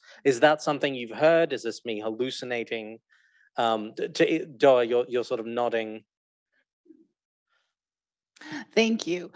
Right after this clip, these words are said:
Speaker 2: Um, yes, absolutely. This is something that we hear,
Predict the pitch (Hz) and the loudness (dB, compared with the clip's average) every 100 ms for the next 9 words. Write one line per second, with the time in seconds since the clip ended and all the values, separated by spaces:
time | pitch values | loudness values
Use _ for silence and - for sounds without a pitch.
0 | - - - 226 254 254 254 254 240 220 | -14 -8 0 4 4 0 -2 -4 -6 -10
1 | _ - 339 - - - - 226 269 175 | _ -14 -14 -12 -18 -20 -8 4 4 4
2 | - - - 202 208 - - 220 262 - | -4 -18 -16 -8 -8 -8 -10 -6 -6 -6
3 | 170 175 185 190 185 185 190 185 185 190 | -8 -8 -10 -6 -4 -4 -6 -4 -4 -2
4 | 190 190 180 | 0 0 0